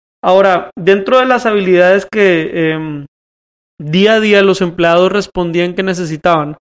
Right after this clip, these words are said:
mencionaron habilidades de, de escritura, por ejemplo, de redacción. Mencionaban habilidades de, eh, presentación, por ejemplo, exposiciones en público, oratoria.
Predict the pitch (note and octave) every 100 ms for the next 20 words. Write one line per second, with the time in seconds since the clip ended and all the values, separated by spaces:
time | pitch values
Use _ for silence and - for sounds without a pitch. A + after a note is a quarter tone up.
0 | _ _ _ F3+ F3+ F#3+ F3 F3 F3+ F#3+
1 | G#3+ G#3+ G3+ E3+ E3+ F#3 F3+ F#3+ E3+ D#3
2 | F3 D#3+ D#3 D#3 D3 G3 F#3+ F#3 F3 D#3
3 | D#3 D#3+ D3+ D3+ D3 C#3 - F3 A#3 _
4 | _ _ _ _ _ _ _ - E3 E3
5 | E3+ F3 G3 G3+ F3+ E3 E3+ F3+ E3+ F3+
6 | E3+ D#3 D#3 D#3+ D3+ D3 D3 D3+ D#3 D3
7 | C#3 D#3+ G#3+ A3+ - D#3 D#3+ D#3+ F3+ A3
8 | _ _ _ _ _ _ _ - - -
9 | D3+ C#3+ D#3+ E3 F3 E3+ D#3 D#3 E3+ E3+
10 | D3+ D3 D3+ F3+